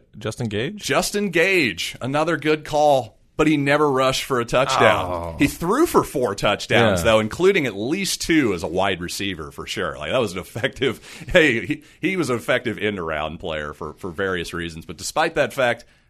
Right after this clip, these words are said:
Speaker 2: never ran for a touchdown.
Speaker 1: Weird.
Speaker 2: So he is not in there. Also thought, thought about Corby Jones. Obviously, he rushed for some, threw for some, but never caught a pass. Not one pass in his Mizzou career.
Speaker 1: You gotta think of those Cor-, those Corby Jones teams. If Corby Jones was our best passer, there probably wasn't anybody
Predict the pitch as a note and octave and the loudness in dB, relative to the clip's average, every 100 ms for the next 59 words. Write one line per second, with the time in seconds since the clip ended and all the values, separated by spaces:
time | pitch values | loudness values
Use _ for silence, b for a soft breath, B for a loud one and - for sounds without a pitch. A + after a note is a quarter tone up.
0 | - C3+ D3 C#3+ D3 C#3+ C#3+ C#3 C#3+ D3 | -12 -8 -6 -4 -4 -4 -6 -8 -10 -10
1 | - C3 F#2+ D2 F#2 G2+ G2 G#2+ C3+ A#2+ | -6 -4 -4 -6 -8 -4 0 2 2 0
2 | B2 B2 A#2 A#2 G#2+ E2+ - b b b | 2 2 2 0 0 -2 -4 b b b
3 | b - D3+ - D#3 - D3 - C#3 C#3+ | b 0 2 4 2 2 0 0 -2 2
4 | C#3+ C3+ C#3 C3+ C#3 C3 C3+ C3+ C#3 C#3 | 0 0 0 2 2 0 0 0 0 0
5 | G#2 A2+ A#2+ B2 A#2 A#2 F#2+ F#2+ A#2+ - | 0 0 0 0 0 0 0 2 2 0
6 | - A#2 C3 A#2 A2+ A2+ A2+ A#2 A2+ - | -4 -4 0 0 -2 -4 -2 -2 -4 -2
7 | A2 A2 G#2+ b b A#2+ A2 C3 E3 F3+ | -2 -2 -4 b b -8 -2 0 2 0
8 | F3 D#3 E3+ - E3 F3+ - - A2+ C3+ | 2 2 2 0 2 0 -2 -4 -2 -2
9 | A#2 C#3+ C#3+ C3 C3+ F2+ F#2 F#2+ F#2 G2+ | -2 -4 0 2 2 0 -6 -10 -8 -8
10 | G2 G#2 G#2 G2+ G#2 G#2+ - C#3+ B2+ A#2 | -4 -6 -4 -4 -2 -2 2 2 4 2
11 | F#2+ G2+ - A#2+ - G#2+ F2+ A#2 F#2+ F2 | 2 0 0 -6 -4 -4 0 0 2 2
12 | A2+ G#2+ - A2+ G2 F#2 - - C#3+ C3+ | 2 2 2 2 2 0 -6 0 2 4
13 | A2+ C3 A#2 G2+ G2 G2 F#2+ - G2 F#2 | 4 4 4 2 0 2 0 0 0 0
14 | F#2 F2+ F2+ F2+ - C3+ B2+ B2+ G#2 B2+ | 0 -4 -4 -2 0 2 0 -4 -2 0
15 | A2+ A#2+ | 2 2